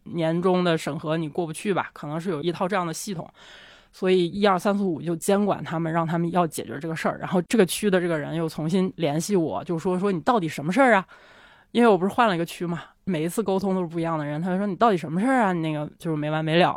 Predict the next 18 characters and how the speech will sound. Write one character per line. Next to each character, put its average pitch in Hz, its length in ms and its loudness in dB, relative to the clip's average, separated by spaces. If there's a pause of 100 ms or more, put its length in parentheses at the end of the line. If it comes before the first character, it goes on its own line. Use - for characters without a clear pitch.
的 143 120 -8
意 151 140 -4
思 - 180 -8
是。 - 140 -14 (500)
然 165 140 0
后 190 80 2
我 143 120 0
就 156 100 -2
说 185 300 4
“这 196 220 2
事 220 140 0
儿 175 100 4
是 185 100 -2
怎 156 140 -4
么 175 80 -2
怎 185 100 -2
么 147 80 -4
样。” 175 180 2